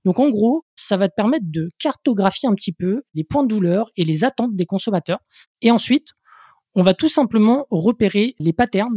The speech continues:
donc en fait la récurrence à laquelle les bénéfices et les pains ressortent. Et pour ça, on va s'appuyer sur un système visuel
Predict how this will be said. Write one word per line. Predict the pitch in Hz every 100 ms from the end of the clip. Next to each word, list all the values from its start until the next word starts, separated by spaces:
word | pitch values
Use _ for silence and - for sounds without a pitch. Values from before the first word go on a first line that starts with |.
| 175
donc | 175 -
en | 190
fait | 277
la | 196 165
récurrence | 185 262 240 220 233
à | 196
laquelle | 170 240 247
les | 156 170
bénéfices | 220 254 226 269 - -
et |
les | 170
pains | 170 220 233 208
ressortent. | 170 208 - 156 _ _ -
Et | 247
pour | 202
ça, | - 165 190 _ _ _ _ _ _
on | 180
va | 170 196 240 - _ -
s'appuyer | - 196 - 190 214 247
sur | - 170
un | 165
système | - 170 202
visuel | 185 185 175 202 202